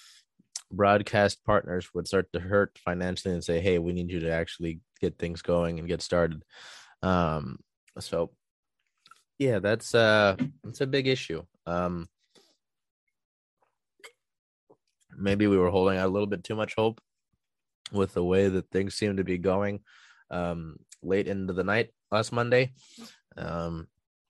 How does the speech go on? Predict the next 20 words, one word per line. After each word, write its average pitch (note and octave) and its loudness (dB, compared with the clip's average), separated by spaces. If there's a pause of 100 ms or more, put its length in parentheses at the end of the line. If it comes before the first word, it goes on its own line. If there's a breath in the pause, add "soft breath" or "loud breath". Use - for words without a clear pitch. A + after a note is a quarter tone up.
(480)
but F3+ -2
I - -2
don't A2 2
know. A2 2
It D#2 -6
seemed G2+ 0
like F#2 2
maybe, G2 0
maybe, G2 -2
maybe F2 -4
there F2 0
was D#2+ 0
some F2 2
way F2 4
that E2+ -6
this F2 -6
thing F2+ -4
would F2 -4
get E2 -2
fixed. - -6